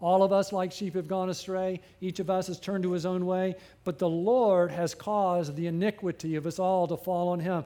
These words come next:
So the faithful one took the sins of the faithless ones on himself, and he died in our place because our sins are a big deal. But he paid for them in full, and he rose on the third day, proving he had conquered sin and death.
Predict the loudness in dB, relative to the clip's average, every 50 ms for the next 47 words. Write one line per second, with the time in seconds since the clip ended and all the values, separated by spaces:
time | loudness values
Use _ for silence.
0 | -6 -16 -20 -20 -20 -12 -4 0 0 2 4 2 2 0 0 2 2 2 2 2
1 | 0 -2 0 2 2 2 2 0 0 0 0 -2 -2 -2 -6 -6 -4 -2 0 0
2 | 0 0 0 -2 -4 -4 -4 -2 -2 -2 -2 -2 -4 -6 -6 -4 -2 -2 0 0
3 | -2 -2 -2 -2 -2 -2 -4 -4 -2 -2 -2 -2 -4 -8 -16 -8 -4 -2 0 2
4 | 2 0 0 0 0 0 2 2 2 4 4 2 2 2 0 0 0 0 0 2
5 | 2 2 2 0 0 -2 -2 0 0 2 2 2 0 0 -2 -4 -2 0 0 0
6 | 0 0 0 0 2 0 0 0 0 -2 -2 0 2 2 2 0 -2 -6 -18 -12
7 | -4 0 0 0 0 0 2 2 4 4 2 2 -2 0 0 2 0 0 -2 0
8 | 0 2 2 2 2 0 0 -2 0 0 0 2 2 2 2 0 -2 -4 -4 -2
9 | 0 2 2 2 2 2 0 0 -2 -2 0 0 0 0 0 0 -2 0 2 2
10 | 2 0 0 -2 0 0 0 0 0 -4 -4 -4 -4 -2 -2 0 0 0 0 0
11 | 2 0 0 0 -2 -8 -14